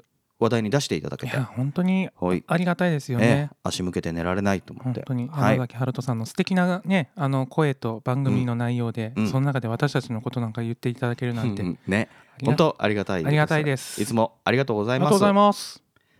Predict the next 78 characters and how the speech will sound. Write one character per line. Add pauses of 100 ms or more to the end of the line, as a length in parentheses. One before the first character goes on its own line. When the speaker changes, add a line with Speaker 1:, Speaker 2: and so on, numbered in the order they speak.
(600)
Speaker 1:
で
は、
お
便
り
の
内
容
を
紹
介
し
ま
す。 (680)
こ
ん
に
ち
は。
Speaker 2:
こ
ん
に
ち
は。 (540)
Speaker 1:
毎
回
楽
し
く
て、 (140)
前
回
欠
か
さ
ず、 (100)
な
ん
な
ら
繰
り
返
し
聞
か
せ
て
い
た
だ
い
て
い
ま
す。
Speaker 2:
あ
ら、
あ
り
が
と
う
ご
ざ
い
ま
す。
Speaker 1:
あ
り
が
と
う
ご
ざ
い
ま
す。